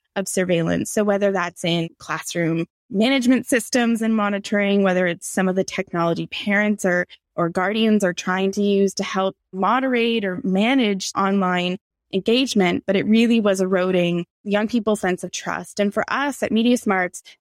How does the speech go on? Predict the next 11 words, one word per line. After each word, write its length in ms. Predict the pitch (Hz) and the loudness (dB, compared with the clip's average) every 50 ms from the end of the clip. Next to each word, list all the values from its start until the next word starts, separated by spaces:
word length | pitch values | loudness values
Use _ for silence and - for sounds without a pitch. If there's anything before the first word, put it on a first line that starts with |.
| _ _ | _ _
this 180 | 294 311 - 381 | -2 0 2 2
is 180 | 392 320 285 | 4 4 2
really 460 | 214 214 220 226 220 208 202 208 190 | 2 2 2 4 4 4 2 2 0
key 440 | - - - - 190 170 160 143 139 170 | -2 -6 -8 -4 -2 -2 0 0 -2 -2
because 540 | 185 190 - - 202 190 190 185 185 - - _ _ - | -4 -6 -2 -2 0 0 0 -2 -4 -8 -14 _ _ -6
I 160 | - 202 240 | -4 -2 0
would 180 | 262 277 240 | 0 0 0
say 320 | - - 262 233 233 240 247 | 0 0 0 2 2 2 0
from 300 | - - 196 180 185 180 | 0 0 0 0 -2 -2
day 240 | - 208 208 233 269 | 0 0 2 2 0
one, 480 | 269 254 247 233 226 220 220 226 220 | 0 0 0 0 2 2 2 2 0